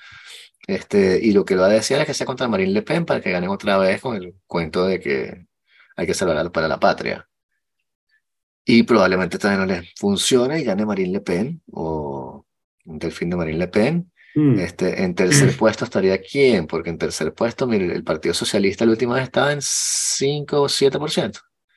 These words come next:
Speaker 1: Eso está como medio
Speaker 2: Ujú.
Speaker 1: muerto.
Speaker 2: Sí.
Speaker 1: El de Sarkozy no estaba mucho mejor, tenía como once, doce, o sea,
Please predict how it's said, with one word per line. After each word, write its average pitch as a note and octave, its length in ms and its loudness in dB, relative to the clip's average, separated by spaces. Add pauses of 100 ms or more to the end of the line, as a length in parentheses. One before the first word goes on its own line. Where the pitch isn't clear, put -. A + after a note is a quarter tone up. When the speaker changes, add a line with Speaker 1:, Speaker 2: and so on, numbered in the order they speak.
(200)
Speaker 1:
Eso - 140 -12
está F#2+ 140 -4
como G#2+ 160 4
medio F2 240 2
Speaker 2:
Ujú. - 20 0
Speaker 1:
muerto. C3+ 540 2 (680)
Speaker 2:
Sí. G2 180 -2
Speaker 1:
El G2 260 2
de G2 300 4
Sarkozy F2 720 0
no B2+ 80 -6
estaba B2+ 260 -2
mucho C#3 260 -4
mejor, C3 380 0
tenía - 240 -4
como G#2 280 2
once, F2+ 380 -2
doce, E2+ 320 2
o - 20 -4
sea, D2+ 440 -6